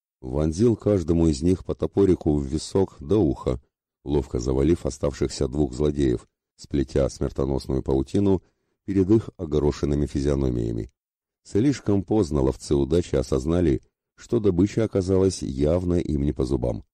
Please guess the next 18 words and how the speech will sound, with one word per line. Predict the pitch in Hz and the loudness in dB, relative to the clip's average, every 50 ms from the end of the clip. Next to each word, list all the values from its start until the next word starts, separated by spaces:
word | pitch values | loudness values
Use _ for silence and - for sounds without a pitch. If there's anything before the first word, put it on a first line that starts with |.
| _ _ _ _ _ _ _ _ _ _ _ _ _ _ _ _ _ | _ _ _ _ _ _ _ _ _ _ _ _ _ _ _ _ _
«Вот | - 62 65 67 76 80 80 71 | -8 -4 0 2 4 4 4 2
дерьмоглоты | 67 71 80 80 78 80 80 80 73 78 80 80 76 - 82 71 | 2 4 4 4 6 4 4 2 4 4 4 4 4 2 0 0
блохастые!» | 71 76 76 73 - - 73 67 - - - 65 62 58 53 - - _ _ _ _ _ _ _ | 2 0 0 0 0 -2 -2 -4 -4 -6 -4 -4 -2 -2 -4 -6 -10 _ _ _ _ _ _ _
проворчал | - 76 73 69 69 67 - - 67 64 | -8 -4 -2 -2 -2 -2 -2 -4 -2 -2
недовольно | 67 67 64 69 67 65 64 64 64 | -2 -2 0 0 0 0 0 0 -2
Ратибор — | 64 62 - 69 65 73 85 87 87 - _ _ _ _ _ _ _ _ _ | -4 -4 -4 -4 0 0 0 -2 -2 -6 _ _ _ _ _ _ _ _ _
тоскливо | - 90 - - 123 135 139 127 113 | -8 -8 -6 -2 -2 0 2 2 2
разглядывая | 104 90 76 80 87 101 98 92 90 90 85 82 - | 2 2 2 2 0 2 2 2 4 4 4 4 2
опрокинутый | - - - - 80 80 - - 85 80 78 71 - 80 76 | 0 -2 -4 -2 -2 -2 0 0 0 0 0 0 0 2 2
на | 73 76 71 | 2 2 -2
пол | 65 - 87 87 78 67 | -2 -2 0 0 0 0
во | 69 69 | 0 0
время | 67 73 76 73 73 71 - - | 2 2 2 2 2 0 -2 -6
скоротечной | - - - 71 73 71 - - 76 69 - - 65 - | -10 -6 -4 -2 -2 -2 0 -2 -2 -2 -2 -4 -6 -6
схватки | - - 78 85 85 - - - | -4 -4 -2 -2 -2 -4 -4 -2
вместе | 64 58 57 58 57 58 64 69 71 67 - - - | -2 0 0 -2 -4 -4 -4 -2 -2 -2 -2 -4 -8
со | 65 - 64 | -4 -4 -6
столом | - - 69 69 80 90 92 92 | -6 -4 -2 0 2 2 0 0